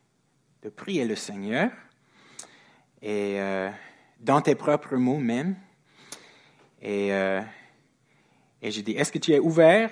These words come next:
euh, de faire ça aujourd'hui avec moi ? » Et Moussa, il a pensé un peu, il a dit, «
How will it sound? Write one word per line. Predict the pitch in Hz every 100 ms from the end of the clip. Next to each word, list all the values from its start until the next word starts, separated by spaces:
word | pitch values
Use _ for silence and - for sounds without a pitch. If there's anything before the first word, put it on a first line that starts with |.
| -
euh, | 156 143
de | 147
faire | 175 165
ça | - 170 160 165
aujourd'hui | 156 151 147 131
avec | 117
moi ? » | 110 104 90 - _ _ _ _ _ _ - - - _ _ _ _
Et | 101
Moussa, | 107 113 - 107 104 107 113 - 98
il | 95
a |
pensé | - 113 - 104
un | 95
peu, | 90 101 107 135 135 110 92
il | 87
a | 90 -
dit, « | 95 90